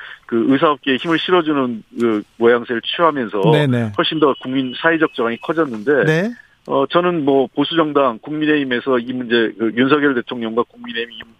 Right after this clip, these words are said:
Speaker 1: 이, 이 의제를 던졌고
Speaker 2: 네.
Speaker 1: 우리 당은 반대할 이유가 없습니다.
Speaker 2: 네.
Speaker 1: 다만,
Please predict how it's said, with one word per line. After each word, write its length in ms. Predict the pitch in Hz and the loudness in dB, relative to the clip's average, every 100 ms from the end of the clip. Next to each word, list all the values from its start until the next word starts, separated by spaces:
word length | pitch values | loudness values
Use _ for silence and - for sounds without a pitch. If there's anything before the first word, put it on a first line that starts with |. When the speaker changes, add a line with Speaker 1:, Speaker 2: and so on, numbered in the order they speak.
| - | -4
Speaker 1:
이, 80 | 135 | -4
이 80 | 110 _ - | -4 _ -2
의제를 280 | 123 135 120 | 2 2 2
던졌고 580 | 120 127 117 117 117 165 | -2 -2 -2 -4 0 2
Speaker 2:
네. 180 | 147 104 - | 2 -2 -4
Speaker 1:
우리 140 | 139 151 | 0 2
당은 220 | 151 156 | 2 2
반대할 400 | 113 120 139 123 | -2 0 -2 0
이유가 220 | 120 117 | -2 -2
없습니다. 460 | 92 - 110 101 156 | -4 -8 -6 0 2
Speaker 2:
네. 60 | 135 | 2
Speaker 1:
다만, 280 | 123 147 | 2 2